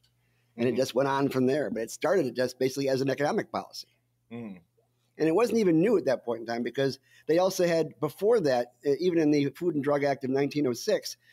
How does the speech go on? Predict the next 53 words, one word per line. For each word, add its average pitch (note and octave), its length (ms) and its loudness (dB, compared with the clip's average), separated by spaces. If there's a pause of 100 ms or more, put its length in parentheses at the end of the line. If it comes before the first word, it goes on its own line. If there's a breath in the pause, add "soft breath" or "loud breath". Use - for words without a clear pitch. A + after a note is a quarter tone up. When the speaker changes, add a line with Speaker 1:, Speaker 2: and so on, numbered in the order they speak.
(160 soft breath)
Speaker 1:
where C#3+ 180 2
pharmacists F3+ 560 0
had D3+ 140 0
to C#3+ 80 -2
sign D3+ 280 0
off D3 160 0
on C3 120 2
every D3 320 0
single C#3 320 0
little B2+ 180 0
bit B2+ 160 0
of A2+ 80 -4
cannabis B2 400 0
that A2+ 160 -6
was A2 200 -8 (100)
dispensed. - 580 -8 (480 soft breath)
They D3 100 0
didn't E3+ 220 2
like F3 220 -2
it B2+ 120 -4
'cause B2+ 80 -6
they C#3 100 2
had C#3 120 0
to C3+ 120 0 (200)
buy C3+ 200 0
a, A#2+ 100 0 (100)
a B2 120 0
tax - 500 -6
stamp B2 420 -2
with A2+ 100 -6
each C3+ 240 -8 (140)
time C3+ 160 -2
that B2 140 -2 (280)
they B2+ 100 0
gave B2+ 260 0
one B2+ 120 0
out. A#2+ 260 -2
So A#2 360 0 (240 soft breath)
it F#3 80 2
was, D#3+ 240 2
it F#3+ 60 0
was G3 140 4
a E3+ 40 0
burdensome D#3+ 500 0
process, C#3 540 -2 (260 loud breath)
made D#3 280 4
it, E3 80 -4 (280)
making, D#3 440 0 (120)
uh, A#2+ 260 0 (100)
folks D#3 180 -2
to A#2+ 80 -8
feel C#3+ 160 0
like C3 140 -2